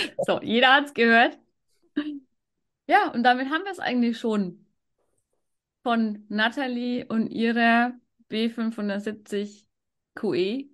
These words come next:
Quilters Edition. War nett, mit dir zu plaudern.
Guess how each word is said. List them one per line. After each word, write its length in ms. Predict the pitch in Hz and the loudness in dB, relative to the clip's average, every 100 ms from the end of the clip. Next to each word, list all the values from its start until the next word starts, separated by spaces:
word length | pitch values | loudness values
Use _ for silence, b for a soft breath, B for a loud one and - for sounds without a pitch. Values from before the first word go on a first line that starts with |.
| _ _ _ | _ _ _
Quilters 420 | - 226 233 226 | -4 -4 -2 -8
Edition. 760 | - 202 185 214 - 233 285 - _ _ _ _ _ _ _ _ _ _ _ _ | -6 -6 -6 -8 -6 -6 -6 -12 _ _ _ _ _ _ _ _ _ _ _ _
War 200 | 196 202 | 0 2
nett, 220 | 202 220 277 | 2 0 0
mit 120 | 240 | -2
dir 140 | 240 | -4
zu 120 | 240 | -8
plaudern. 460 | - 190 170 208 | -6 -4 0 0